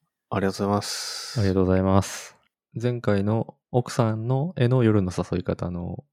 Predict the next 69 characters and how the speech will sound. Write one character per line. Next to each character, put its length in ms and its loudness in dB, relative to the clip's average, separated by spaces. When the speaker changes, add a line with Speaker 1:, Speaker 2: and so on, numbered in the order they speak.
Speaker 2:
ア 120 -6
ン 100 -6
サ 160 -6
ー 140 -6
に 60 -8
対 240 -6
し 80 -12
て 120 -6
の 180 -8
お 120 -2
礼 160 -2
メ 160 -2
ー 40 -6
ル 160 -10
Speaker 1:
う 60 -4
ん。 280 -4
Speaker 2:
に 60 -20
な 100 -6
る 80 -8
ん 100 -10
で 60 -12
す 100 -18
け 100 -2
ど、 300 0
完 320 -2
全 180 -2
に 80 -4
伝 240 2
わ 60 2
っ 80 -6
て 80 0
ま 80 6
す 120 -4
ね。 120 -10
Speaker 1:
そ 340 4
う 20 6
で 60 0
す 140 -10
ね。 160 -12
Speaker 2:
う 40 -4
ん。 300 -2
Speaker 1:
こ 140 -6
ん 140 -4
な 100 -6
に 180 -6
伝 300 2
わ 120 4
っ 80 -4
て 100 6
る 140 8
ん 80 4
だ 160 2
っ 160 -6
て 80 -4
思 140 -8
い 20 -10
ま 80 -10
し 100 -16
た。 60 -20
Speaker 2:
そ 180 6
う 40 6
で 60 -4
す 160 -2
ね。 60 2
Speaker 1:
<laughs> 1600 -2
あ、 100 -2
や 40 -2
っ 60 -10
ぱ 80 -10